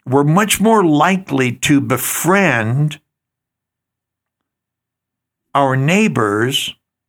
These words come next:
or coworker because we are exposed to them more than a person who lives further away, right? This makes sense.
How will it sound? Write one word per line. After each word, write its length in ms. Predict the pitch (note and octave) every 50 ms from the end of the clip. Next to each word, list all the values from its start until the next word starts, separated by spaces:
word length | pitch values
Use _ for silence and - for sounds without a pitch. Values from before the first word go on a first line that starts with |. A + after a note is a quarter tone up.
| _ _ _ _ _ _ _ _ _ _ _ _ -
or 180 | C#3+ C3+ B2+ C3+
coworker 1000 | - - G#3 G3+ G#3 F#3 D3+ C3+ A#2+ - - - A#2 A2 A2+ A#2 B2+ B2+ B2 - _ _ _ _ _ _ _ _ _ _ _ _ _ _
because 760 | D3 D3 C#3+ C#3+ - D3+ C#3+ C#3 C3+ C3 C3 B2+ B2 - - - _ _ _ _ _ _ _ _
we 240 | - C3 C#3+ D3+ D3+
are 300 | C#3+ C#3 C#3 C3+ C3 B2
exposed 760 | B2 C#3 C3+ B2+ - - - - - E3 F3 F#3 F#3+ F3+ -
to 80 | - E3
them 340 | D3 D3 C3+ C3 C3 C3+ C#3+
more 800 | D3+ F#3 G#3 A3 G#3+ F#3 D3 C#3 C3 C3 C3 C3+ C#3+ C#3+ C#3+ - _ _ _ _ _ _ _ _ _ _ _ -
than 160 | C#3+ D3 C#3+
a 60 | C#3+
person 460 | C#3 - - D3+ C#3+ D3 - D3 D3
who 240 | C#3 C3+ D3 C#3+ C3+
lives 440 | C3+ C#3 C3+ C3 C3 B2+ - - - -
further 440 | - - - B2+ B2 B2+ C3 C#3+ D3+
away, 380 | D#3+ E3+ G#3 A3 G3 - -
right? 420 | A#2+ A#2+ C3 C#3+ E3 G3 - - _ _ _ _ _ _ _ _ -
This 200 | E3 F#3+ - G#3+
makes 280 | B3 B3+ A#3+ - -
sense. 680 | - - A3 A#3+ G3+ C3+ - - - - - - -